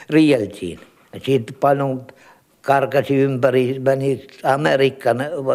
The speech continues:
ja tänne, tänne, tänne, tänne Ruotsiin ja ympäri Suomea joka paikka. A, minulla oli isät vaan,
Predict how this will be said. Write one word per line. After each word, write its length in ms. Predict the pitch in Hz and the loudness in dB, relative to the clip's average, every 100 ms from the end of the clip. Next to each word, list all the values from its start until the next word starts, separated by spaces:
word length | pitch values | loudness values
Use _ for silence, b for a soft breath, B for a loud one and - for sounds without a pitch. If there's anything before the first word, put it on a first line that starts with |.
| 127 | 2
ja 120 | 120 123 - 123 | 0 0 -4 -8
tänne, 380 | - 123 120 104 - B B B B _ - | -2 -2 0 -4 -6 B B B B _ -8
tänne, 280 | 135 120 113 | -4 -2 -2
tänne, 280 | 117 110 110 | -2 -2 -4
tänne 340 | - 104 104 127 - _ _ _ - 127 131 113 | -4 -4 -4 -8 -18 _ _ _ -16 -14 -10 -2
Ruotsiin 680 | 151 165 156 - 127 127 127 | 2 2 0 -4 0 0 2
ja 60 | 131 | 2
ympäri 560 | 147 160 147 143 139 - | 4 2 2 2 2 2
Suomea 400 | 180 165 139 131 | 2 2 0 0
joka 320 | 139 131 117 | 0 0 0
paikka. 520 | 117 104 90 - 98 - B B 139 | 0 0 -4 -8 -12 -12 B B -2
A, 80 | |
minulla 360 | 139 180 160 156 | 2 4 4 4
oli 200 | 151 165 | 4 2
isät 340 | 151 156 135 | 2 0 0
vaan, 240 | 147 135 | 0 0